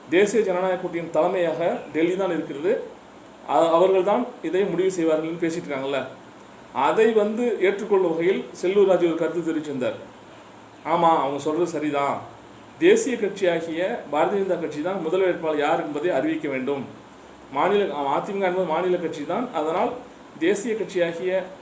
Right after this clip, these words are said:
ஆம், பாரதிய ஜனதா கட்சி யார் மு-, தமிழகத்தின் முதலமைச்சர் வேட்பாளர் என்பதை அறிவிப்பதுதான் சரியாக இருக்கும். அது சரிதான் என்று பேட்டி கொடுத்தார். அதாவது சொந்த கட்சிக்கே சூனியம் வைக்கிற மாதிரி அவருடைய பேட்டி அமைஞ்சிருச்சு.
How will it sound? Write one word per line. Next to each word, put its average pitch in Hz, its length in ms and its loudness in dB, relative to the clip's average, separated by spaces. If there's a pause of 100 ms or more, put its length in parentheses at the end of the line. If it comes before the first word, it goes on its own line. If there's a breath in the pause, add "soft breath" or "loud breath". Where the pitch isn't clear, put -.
(380)
ஆம், 139 1080 -2
பாரதிய 185 260 4
ஜனதா 185 200 0
கட்சி 185 400 -6 (120)
யார் 160 340 4
மு-, - 180 -6
தமிழகத்தின் 175 540 -2
முதலமைச்சர் 175 300 0
வேட்பாளர் 156 320 0
என்பதை 147 240 0
அறிவிப்பதுதான் 156 400 -2
சரியாக 151 440 -2
இருக்கும். 131 280 -6
அது 123 100 -6
சரிதான் 151 360 -4
என்று 143 180 -8
பேட்டி 131 200 -4
கொடுத்தார். 120 580 -8 (480)
அதாவது 156 240 0
சொந்த 180 260 -2
கட்சிக்கே 190 340 -2
சூனியம் 190 320 -2
வைக்கிற 151 200 -6
மாதிரி 175 260 -4
அவருடைய 151 320 -4
பேட்டி 156 160 -2
அமைஞ்சிருச்சு. 131 440 -6